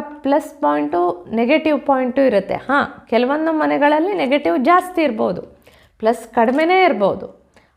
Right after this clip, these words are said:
ಆದ್ರೂ ಪ್ಲಸ್ ಅನ್ನೋದು ಇದ್ದೇ ಇರುತ್ತೆ. ಪ್ರತಿಯೊಂದು ಗ್ರಹಗಳಿಗೂ ತನ್ನದೇ ಆದಂತಹ ಒಂದಿಷ್ಟು ಒಳ್ಳೆ ಕಾರಕತ್ವಗಳಿರುತ್ತವೆ, ಮತ್ತೆ ಒಂದಿಷ್ಟು, ಆ,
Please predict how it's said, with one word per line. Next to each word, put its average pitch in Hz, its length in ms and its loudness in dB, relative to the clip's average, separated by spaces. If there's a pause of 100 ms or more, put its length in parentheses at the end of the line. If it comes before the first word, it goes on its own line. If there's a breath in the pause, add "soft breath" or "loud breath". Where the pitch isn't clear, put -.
(160)
ಆದ್ರೂ 226 320 0
ಪ್ಲಸ್ 226 500 -4
ಅನ್ನೋದು 220 360 -2
ಇದ್ದೇ 190 460 -2
ಇರುತ್ತೆ. 151 320 -6 (520 loud breath)
ಪ್ರತಿಯೊಂದು 349 720 0
ಗ್ರಹಗಳಿಗೂ 294 680 0
ತನ್ನದೇ 262 480 0
ಆದಂತಹ 269 540 0 (260)
ಒಂದಿಷ್ಟು 220 680 -8
ಒಳ್ಳೆ 220 380 0
ಕಾರಕತ್ವಗಳಿರುತ್ತವೆ, 202 1700 -4 (400 loud breath)
ಮತ್ತೆ 381 220 2
ಒಂದಿಷ್ಟು, 349 1000 -2 (400 loud breath)
ಆ, - 60 -2